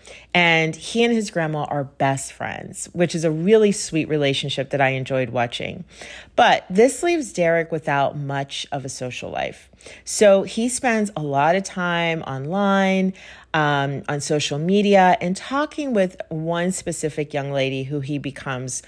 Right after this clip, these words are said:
really close to. Now, Pastor Briggs is busy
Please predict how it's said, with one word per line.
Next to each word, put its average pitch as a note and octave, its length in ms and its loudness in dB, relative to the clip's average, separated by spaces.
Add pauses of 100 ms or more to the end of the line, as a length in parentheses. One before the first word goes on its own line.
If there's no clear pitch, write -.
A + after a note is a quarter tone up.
(240)
really D#3+ 320 4
close B2 400 -2
to. - 320 -4 (640)
Now, E3 160 4
Pastor E3 560 2
Briggs F3+ 680 4
is C#3+ 180 2
busy C3+ 580 -2